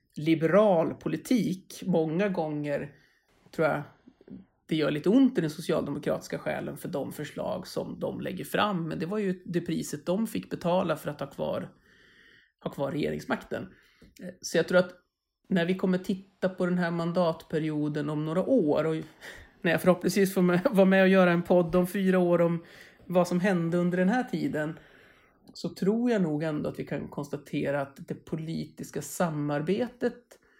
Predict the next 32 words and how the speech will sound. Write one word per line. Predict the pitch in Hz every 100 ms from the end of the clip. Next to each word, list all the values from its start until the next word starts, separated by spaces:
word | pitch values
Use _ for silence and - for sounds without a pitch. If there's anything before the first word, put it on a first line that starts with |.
| _
fungerade | - 208 170 143 143
ganska | - 135 139 143
bra. | - 160 214 294 _ _ _ - - _ _ -
Eh, | - - - - - _
men | 175 151 160
också | 151 - - 160
att | 143
det | 185
nog | 165 147 - -
i, | - - _ _
i | -
sakfrågor | - - 190 151 - - - 156 180 202 190 165 151
kan | - - 165
ha | 165
varit | 170 147
jobbigare | 165 170 151 165 170 220 185
för | 147 - 160 104 147 147 _ _ _ _
Socialdemokraterna | - - - 165 147 143 143 143 131 151
och |
Miljöpartiet | 143 165 147 - - 226 175
som | -
sitter | - 190 -
i | 180 247
regeringen | 190 143 123 131 - 156
för | 147 156
oss | 175 -
som | 151
sitter | - - 151
utanför | 147 - 147 - 190 170
och | 151
faktiskt, | 151 - - 170 - - -
eh, | 156